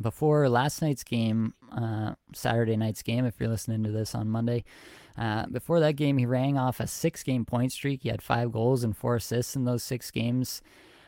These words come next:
Uh, his deployment in terms of time on ice, consistent with last year.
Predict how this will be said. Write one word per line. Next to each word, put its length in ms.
Uh, 160
his 240
deployment 480
in 100
terms 240
of 80
time 220
on 120
ice, 260
consistent 520
with 160
last 380
year. 400